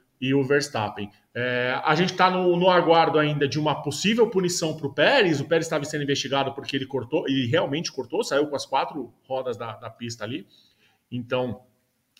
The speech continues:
a gente tá no aguardo, mas o Pérez já deu entrevista, agora o Hamilton, é, tá terminando a entrevista dele, então estamos de olho aqui, se sair uma punição pro Pérez, a gente informa.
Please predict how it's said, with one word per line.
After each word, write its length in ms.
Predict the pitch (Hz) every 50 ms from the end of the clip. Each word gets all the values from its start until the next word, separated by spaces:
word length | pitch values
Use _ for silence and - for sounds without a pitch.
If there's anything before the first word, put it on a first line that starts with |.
| _ - -
a 100 | 139 131
gente 180 | 117 135 113
tá 120 | 135 131 127
no 60 | 123
aguardo, 380 | 113 117 147 180 208 208 185
mas 200 | 156 151 147 143
o 60 | 135 -
Pérez 260 | 160 156 151 143 139
já 100 | 151 139
deu 100 | 135 139
entrevista, 540 | 139 131 131 127 123 147 202 226 - - 139
agora 240 | 131 131 147 151
o 60 | 143 113
Hamilton, 440 | 135 143 151 147 147 131 123 113 - - - - - _ _ _
é, 240 | - 120 123 123 123
tá 140 | 120 135 131
terminando 380 | - 139 135 135 131 135 135 135
a 40 |
entrevista 460 | 127 123 120 131 127 127 120 - 127 113
dele, 400 | 110 135 175 202 220 208 - - _ _ _ _ _ _ _ _ _ _ _ -
então 160 | - 127 143
estamos 360 | 147 - - 160 165 185 147
de 140 | 135 160 214
olho 260 | 220 196 202 202 196
aqui, 280 | 185 - - - 143 120
se 120 | - 139
sair 220 | - - 160 170 180
uma 160 | 180 175 170
punição 400 | - 165 160 156 - 160 156 151
pro 140 | 170 175 175
Pérez, 440 | 156 147 151 151 151 147 - - - - - _ _ _ -
a 100 | 135 139
gente 300 | 127 151 151 147 151 156
informa. 520 | 139 - - 131 135 135 135 135 127